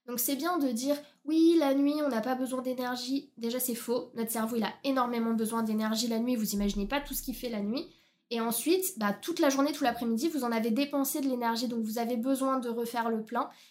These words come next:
Et c'est pas de manger, euh, des pâtes ou du riz ou, euh, de la semoule, bref, ou n'importe quel féculent que vous voulez qui va être problématique. Donc, euh, voilà. Sur les idées reçues que j'entends le plus, c'est celle-ci.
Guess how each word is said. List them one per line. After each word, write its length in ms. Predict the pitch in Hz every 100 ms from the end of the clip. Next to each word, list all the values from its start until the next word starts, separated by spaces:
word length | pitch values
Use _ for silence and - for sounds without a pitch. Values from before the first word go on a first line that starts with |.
| _
Et 80 | 220
c'est 140 | 240
pas 160 | 226 277
de 120 | 277
manger, 560 | 254 247 226 269 285 -
euh, 160 | 214
des 160 | 208 240
pâtes 340 | 262 269 262 254
ou 80 |
du 180 | 220 254
riz 340 | 254 254 277 269 - _
ou, 240 | 262 277 269
euh, 220 | 233 226
de 80 | 220
la 100 | 233
semoule, 460 | - 262 262 269
bref, 360 | 220 226 247 -
ou 40 |
n'importe 300 | 226 226 262 -
quel 140 | 233
féculent 420 | 247 220 254 254
que 60 | 233
vous 120 | 233
voulez 280 | 220 226 277
qui 140 | -
va 100 | 220
être 120 | 220
problématique. 760 | - 233 233 220 214 - - - _ _ _ _ _
Donc, 180 | 208 208
euh, 40 |
voilà. 180 | 214 190
Sur 160 | 214 240
les 180 | 240 262
idées 120 | 285
reçues 260 | 294 285
que 60 | 302
j'entends 320 | 277 262 269
le 140 | 262 247
plus, 380 | 269 311 - -
c'est 200 | - 240
celle-ci. 600 | 240 240 220 269 311